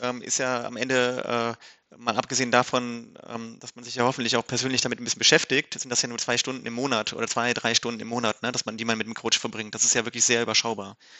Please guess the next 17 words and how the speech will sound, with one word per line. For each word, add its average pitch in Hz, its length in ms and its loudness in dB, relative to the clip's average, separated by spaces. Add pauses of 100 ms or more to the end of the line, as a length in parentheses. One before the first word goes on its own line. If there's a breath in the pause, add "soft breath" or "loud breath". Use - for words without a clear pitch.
(480 soft breath)
Ähm, 110 460 0
und, 113 300 0
äh, 110 300 0
bei 113 160 2
der, 110 720 4
äh, 107 40 -6
fachlichen 135 360 4
Weiterbildung 135 640 4 (380 soft breath)
gibt's - 180 2
ja 117 160 2
zum 120 140 -2
einen 120 260 2
natürlich 120 360 0
sowieso 127 420 0
im 123 180 -4
laufenden, 113 720 0
ähm, 110 340 -6